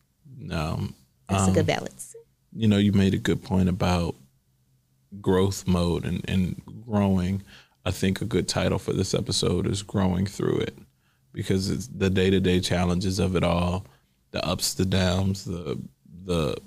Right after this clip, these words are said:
Speaker 1: highs, the lows, it really comes down to, are you living the life of your dreams?
Speaker 2: Mm-hmm.
Speaker 1: Uh,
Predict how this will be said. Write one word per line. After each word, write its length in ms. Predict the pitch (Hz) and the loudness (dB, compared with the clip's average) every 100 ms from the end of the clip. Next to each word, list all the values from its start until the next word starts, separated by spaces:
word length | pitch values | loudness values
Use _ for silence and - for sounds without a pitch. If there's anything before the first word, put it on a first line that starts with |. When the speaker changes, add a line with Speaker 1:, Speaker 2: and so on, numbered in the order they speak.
| - _ - | -20 _ -8
Speaker 1:
highs, 440 | - 92 95 92 | -2 0 0 0
the 120 | 92 | 2
lows, 680 | 92 90 90 87 87 95 - - _ | 2 2 2 0 0 -2 -6 -10 _
it 180 | 90 - | -4 -2
really 640 | 85 95 95 95 90 87 92 - _ _ - | -2 2 4 4 4 2 -2 -10 _ _ -6
comes 340 | 101 95 92 | 0 2 2
down 280 | 92 90 90 | 0 0 0
to, 440 | - 87 78 73 - _ _ _ - _ _ - | -2 0 0 -4 -8 _ _ _ -20 _ _ -2
are 140 | 104 | 2
you 160 | 104 104 | 4 4
living 240 | 98 98 | 4 2
the 60 | 95 | 2
life 320 | 90 92 - | 0 -2 -6
of 80 | - | -12
your 140 | - | -8
dreams? 640 | - - - - - - - - 165 | -6 -4 -4 -6 -8 -12 -14 -20 -20
Speaker 2:
Mm-hmm. 180 | 165 170 _ _ | -20 -20 _ _
Speaker 1:
Uh, 260 | 95 92 | -2 -2